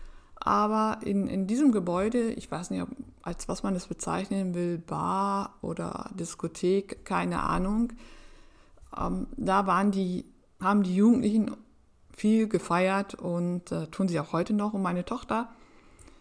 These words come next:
ist, als sie in der Oberstufe war, fast jedes Wochenende dort gewesen. Es war auch nicht so weit weg von unserem Zuhause. Und an dem Tag, an dem ich jetzt an dieser roten Ampel stand,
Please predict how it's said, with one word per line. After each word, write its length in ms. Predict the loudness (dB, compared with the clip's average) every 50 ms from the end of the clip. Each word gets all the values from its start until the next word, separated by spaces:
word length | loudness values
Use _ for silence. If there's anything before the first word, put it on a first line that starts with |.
| -20 -8 -2
ist, 380 | 2 2 2 2 0 -4 -2
als 320 | 0 0 2 0 0 -2 0
sie 540 | 2 2 2 2 2 2 2 0 -2 -4 -8 -16 -18 -10
in 180 | -4 -2 0 0
der 140 | 2 2 4
Oberstufe 560 | 4 2 2 0 -2 -4 -2 0 0 0 2
war, 400 | 2 2 2 2 2 0 -4 -6 -10
fast 320 | -8 -8 -6 -6 -4 -2
jedes 300 | -2 -2 -2 -4 -6 -6
Wochenende 480 | -6 -4 -2 -2 -2 -2 0 -2 -2 -2
dort 260 | -2 -4 -4 -6 -6
gewesen. 440 | -8 -8 -8 -8 -8 -6 -6 -6 -6
Es 280 | -6 -8 -12 -14 -14 -10
war 280 | -8 -4 -2 0 0 0
auch 20 |
nicht 160 | 0 -2 -2 -4
so 140 | -6 -4
weit 180 | -4 -4 -4 -2
weg 180 | -4 -6 -4 -4
von 360 | -4 -4 -2 -2 -4 -6 -8 -8 -6
unserem 320 | -6 -4 -4 -2 -4 -4 -4
Zuhause. 640 | -6 -6 -6 -4 -4 -4 -4 -2 -2 -2 -2 -2 -4 -10 -20 -20 -20 _ _ _ _ _ _ -20 -20 _ _ _ _ _ _ _ _ _ _ _ _ _ _ _ _ _ _ _ _ _ _ _ _ _
Und 160 | 2 2 4 4
an 220 | 2 2 2 4
dem 300 | 4 6 6 4 4 0
Tag, 360 | -2 -2 -2 -2 -2 -2 -2
an 160 | -2 0 0
dem 260 | 0 0 0 0 0 0
ich 240 | -2 -2 -2 -2 -4
jetzt 240 | -4 -4 -4 -6 -6
an 100 | -4 -4
dieser 220 | -2 -2 -2 -2
roten 580 | -2 -2 -4 -4 -2 -2 -2 -2 -2 -4 -4 -8 -10 -10 -8 -8 -10 -10 -12 -14 -14 -14 -6 -2
Ampel 320 | 0 0 2 2 0 -2
stand, 640 | -2 -2 -4 -2 -2 0 0 0 0 -2 -4 -12